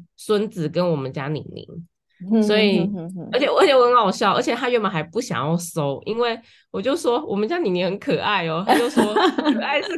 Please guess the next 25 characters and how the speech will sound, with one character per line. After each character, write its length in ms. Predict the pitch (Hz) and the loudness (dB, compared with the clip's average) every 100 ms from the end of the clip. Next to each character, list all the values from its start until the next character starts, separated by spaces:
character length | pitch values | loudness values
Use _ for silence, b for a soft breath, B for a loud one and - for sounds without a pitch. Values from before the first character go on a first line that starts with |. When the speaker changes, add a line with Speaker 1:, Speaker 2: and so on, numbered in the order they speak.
| - | -6
Speaker 1:
可 100 | 247 | -4
爱。” 240 | 185 - 339 | -4 -6 -10
<laughs> 80 | 294 - 359 359 - | -10 -10 -10 -14 -4
因 1040 | 277 285 - - - - - - - 494 427 | -2 -2 0 -2 -2 -6 -12 -14 -8 -4 -4
为 60 | |
我 40 | 403 | -2
那 120 | 440 | -4
时 80 | 415 | -2
候 200 | 427 - _ _ 349 | -4 -6 _ _ -6
真 100 | 349 | -4
的 160 | 285 | -2
很 160 | 262 170 | -2 -2
不 80 | 196 | -2
会 140 | 214 | -2
当 240 | 208 175 | -2 -4
妈 240 | 180 165 165 | -2 -2 -2
妈， 300 | 165 160 175 B B | -2 -4 -6 B B
然 140 | 220 | -6
后 200 | - 294 | 0 2
Speaker 2:
嗯。 300 | - - - | 2 -2 -4
Speaker 1:
因 60 | 302 | -2
为 100 | 370 | -2
我 60 | |
很 80 | 277 | -2
怕 120 | 180 | -2